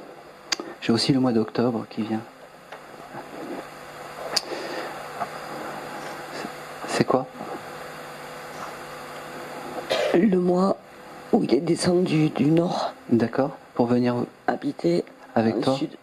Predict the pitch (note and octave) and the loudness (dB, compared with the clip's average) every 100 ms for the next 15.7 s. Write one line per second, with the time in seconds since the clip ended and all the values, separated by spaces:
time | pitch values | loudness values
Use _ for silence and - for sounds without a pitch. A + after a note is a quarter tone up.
0 | - - - - - G2+ G2 B2 - A#2+ | -4 -4 -4 -4 0 4 6 6 4 -2
1 | - A#2 - - - A2 A2+ A2+ A#2 G#2 | 2 0 0 -2 2 6 6 6 2 0
2 | - E3 - - - A#2 - - - - | -2 -2 -6 -2 0 0 -4 -10 -10 0
3 | A#2+ A#2 A#2 A2+ - C#3 D3 - - - | 4 6 6 2 -2 -4 -4 -6 -8 2
4 | C3+ A#2 - D3 C3+ B2+ - B2+ - C3+ | 4 4 2 4 4 4 0 -4 0 0
5 | C#3 - B2 C3+ C#3 C3 - - A#2+ - | 0 2 2 2 0 -6 -10 -10 -6 -2
6 | C#3 C3 C3+ B2+ - - A#2 - C3 B2 | 0 0 0 -2 -2 -4 -4 0 0 0
7 | A2 - - - - - C3+ B2 A#2+ - | -4 -14 -16 -14 -12 -2 0 2 0 2
8 | A2+ - C3 B2+ B2 A#2 - - - - | 0 2 4 4 4 0 -2 -12 -14 -12
9 | - B2+ C3 B2+ C3 C#3 B2+ B2+ A#2 - | 0 4 6 4 4 6 6 2 0 -12
10 | - - - - - - - - - - | -18 -20 -20 -20 -20 -20 -20 -20 -20 -20
11 | - - - - - - - - - - | -20 -20 -20 -20 -20 -20 -18 -18 -18 -18
12 | - B3+ - - - - - - - - | -18 -16 -16 -16 -14 -14 -14 -14 -12 -12
13 | - - - - - - - - - C#3 | -10 -10 -10 -10 -10 -12 -4 -4 4 6
14 | C#3 D3 F#3+ E3+ D3 C3+ - D3 C#3 C#3 | 6 4 4 4 2 2 2 4 6 6
15 | F3+ - C3 A#2 A#2 C3 | 4 4 4 6 4 4